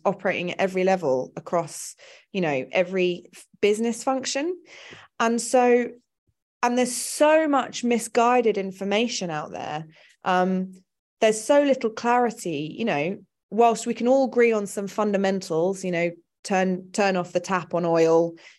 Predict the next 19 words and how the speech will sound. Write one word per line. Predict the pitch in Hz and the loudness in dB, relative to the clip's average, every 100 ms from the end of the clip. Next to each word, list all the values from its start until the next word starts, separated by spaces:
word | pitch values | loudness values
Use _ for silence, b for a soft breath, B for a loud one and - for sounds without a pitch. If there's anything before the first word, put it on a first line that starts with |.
| - | -4
turn | 190 | -2
off | 185 180 | -2 -4
the | |
tap | 170 180 165 | -4 -4 -4
on | 156 | -6
plastic, | 156 180 - - 113 - - - b b b | -4 -6 -6 -4 -2 -2 -6 -20 b b b
you | 175 | -4
know, | 156 139 156 165 | -2 0 -2 -2
make | 180 180 | -2 0
sure | 190 170 | 2 4
we're | 165 | 4
protecting | 156 - 190 - - 160 156 160 | 0 -6 -6 -4 -2 0 -2 -4
nature | 180 165 147 175 160 156 | 0 0 0 0 2 0
and | 156 | 0
biodiversity. | 160 160 160 156 175 175 - - 156 | 0 2 0 2 0 0 -4 -10 -4
There's | 160 160 | -4 -2
some | 180 | -2
really | 175 | -2
fundamental | 165 - 196 180 170 170 165 165 156 151 147 | -2 -2 -2 0 -2 -2 -2 -4 -2 -2 -4